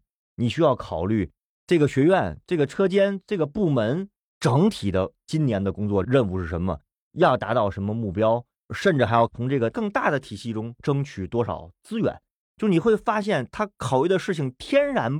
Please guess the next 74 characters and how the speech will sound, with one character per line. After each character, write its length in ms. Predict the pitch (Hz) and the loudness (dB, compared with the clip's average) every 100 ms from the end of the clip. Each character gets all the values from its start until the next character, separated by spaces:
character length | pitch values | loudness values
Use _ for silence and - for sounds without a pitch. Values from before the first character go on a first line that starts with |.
| - | -6
不 120 | - 165 | -4 -2
一 120 | 170 | -2
样， 340 | 311 311 - _ _ _ _ _ _ _ _ _ | -2 -4 -8 _ _ _ _ _ _ _ _ _
这 120 | - | 0
个 80 | 202 | 0
是 100 | 190 | 0
天 240 | 180 285 285 | 0 2 2
然 220 | 214 98 | 0 -2
不 120 | 101 | -4
一 100 | 90 | 0
样 200 | 95 85 | 0 -2
的， 80 | 69 | -4
他 100 | 202 | -2
面 140 | 247 | 0
对 80 | 226 | 0
的 80 | 208 | 2
目 160 | 254 | 2
标 200 | 220 269 | 4 4
也 140 | 277 104 | 4 0
是 80 | 92 | -4
不 140 | 92 | -6
一 60 | 87 | -4
样 200 | 80 76 | -6 -8
的。 100 | - _ _ _ _ _ | -16 _ _ _ _ _
所 120 | 196 | 0
以 80 | 208 | 2
在 100 | 208 | 2
这 100 | 220 | 0
个 60 | 202 | 0
意 60 | |
义 60 | 131 | 2
上 140 | 127 | 2
呢， 140 | 107 95 _ _ _ | 0 -4 _ _ _
并 180 | 240 156 | -2 0
不 120 | 110 | 0
是 80 | 202 | -2
说 160 | - 175 | -2 0
为 120 | 170 | 2
领 160 | 95 | 2
导 120 | 160 - | 0 -2
开 280 | - 180 | -2 -2
脱， 280 | - - - _ _ _ - | -2 -6 -10 _ _ _ -2
我 120 | 131 | 2
也 80 | 123 | 2
并 220 | 143 117 | 2 0
不 160 | 95 120 | 0 0
是 80 | |
说 280 | 104 117 123 - | 0 0 0 -4
为 260 | - - 120 | -8 0 2
这 80 | 107 | 2
些 140 | 117 | 0
傻 300 | - - 98 | -2 -6 0
的 100 | 120 | 0
决 160 | 131 104 | 2 0
策 180 | 113 95 | 0 -2
洗 160 | 95 | -2
白， 240 | 80 98 - _ _ _ _ | -4 -6 -8 _ _ _ _
或 140 | - 117 | -2 0
者 60 | |
形 120 | 98 123 | 2 0
式 60 | |
主 140 | 127 73 | 0 0
义 60 | |
决 80 | 95 | 0
策 100 | 110 | 0
洗 140 | 101 - | 0 -2
白， 200 | 87 - | -4 -4
而 140 | - 160 | -4 -2
是 80 | |
说 200 | 147 180 190 _ _ | -2 -4 -6 _ _
它 120 | - 320 | -4 -2
本 280 | - 82 82 | 0 -2 -2
质 180 | 196 160 | 0 0
上 260 | 107 78 | 0 -2